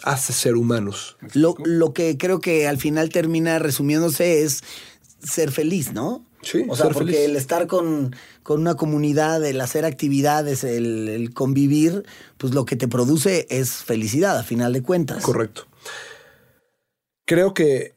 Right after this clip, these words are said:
Speaker 1: todo este enfoque de salud basada en prevención tiene que considerar el placer.
Speaker 2: Ok,
Speaker 1: Estamos
Speaker 2: me enca-, me encanta esa filosofía.
Speaker 1: Sí,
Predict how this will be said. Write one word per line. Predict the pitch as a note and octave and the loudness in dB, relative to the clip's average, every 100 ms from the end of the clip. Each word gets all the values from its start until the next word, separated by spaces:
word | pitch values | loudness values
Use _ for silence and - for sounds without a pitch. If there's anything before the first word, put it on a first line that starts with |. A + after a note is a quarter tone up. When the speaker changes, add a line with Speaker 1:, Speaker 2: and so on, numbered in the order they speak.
| _ _ _ _ _ - | _ _ _ _ _ -4
Speaker 1:
todo | F#3 F3+ | 0 2
este | G#3 F#3+ F#3+ | 2 2 0
enfoque | E3+ - C#3+ C#3 D#3+ D3 | 0 0 0 2 0 0
de | - A#2 B2+ C3 C3 - - | -4 -2 0 2 0 -4 -6
salud | - - A#2 C3 C3 C3 | -4 -2 0 2 2 0
basada | B2+ A#2 - C3+ B2+ | -2 -2 0 2 2
en | B2+ A#2+ | 0 0
prevención | A2+ G#2 G#2+ - A#2 E3+ B3 - _ _ - | -2 -2 -2 0 0 0 -2 -8 _ _ 0
tiene | C3 C3 | 2 2
que | C3 C3 | 2 -2
considerar | - A#2 A2 - A2+ A2 A2+ A#2+ | -2 -4 -4 -4 -2 0 -2 -2
el | A2+ G#2+ G2+ | -4 -4 -6
placer. | - A2 - G2 - _ _ _ _ _ _ | -4 -4 -2 -4 -8 _ _ _ _ _ _
Speaker 2:
Ok, | C#3 A#2 - | -10 -8 -2
Speaker 1:
Estamos | C#3+ E3+ E3 F3 G3 | 0 2 2 4 4
Speaker 2:
me | G3 | 2
enca-, | - | 0
me | E3+ | -2
encanta | G3 G#3 C#4 | 0 2 2
esa | G#3+ F3+ | 2 0
filosofía. | D#3+ D3 C#3 B2+ D3 B2+ - | 0 0 -2 -2 -2 -2 -6
Speaker 1:
Sí, | - E4 | -2 -2